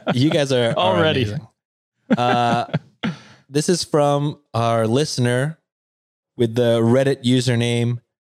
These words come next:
Speaker 1: Desi Shay.
Speaker 2: Okay.
Speaker 1: They got this off, uh, r slash chew off my chest.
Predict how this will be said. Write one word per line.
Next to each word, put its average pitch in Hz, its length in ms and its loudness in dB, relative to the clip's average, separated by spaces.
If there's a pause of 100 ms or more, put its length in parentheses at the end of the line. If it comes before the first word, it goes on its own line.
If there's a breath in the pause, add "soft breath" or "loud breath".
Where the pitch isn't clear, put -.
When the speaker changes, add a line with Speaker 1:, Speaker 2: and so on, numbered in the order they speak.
(380)
Speaker 1:
Desi 160 760 2
Shay. - 640 -4 (440)
Speaker 2:
Okay. - 260 -2 (240)
Speaker 1:
They 127 180 0
got 131 240 -2
this 127 180 -2
off, 113 380 -4 (520)
uh, 104 360 0
r 117 220 2
slash 113 460 -4
chew 131 220 0
off 113 140 -2
my 101 180 -2
chest. - 680 -6